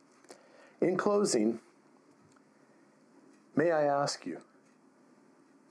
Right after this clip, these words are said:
what land is God asking you to take by faith? Might it be a new business, new territory, maybe selling your business,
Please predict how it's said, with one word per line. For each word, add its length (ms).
what 220
land 320
is 120
God 280
asking 600
you 120
to 80
take 340
by 140
faith? 400
Might 200
it 120
be 360
a 40
new 140
business, 540
new 100
territory, 560
maybe 220
selling 400
your 100
business, 500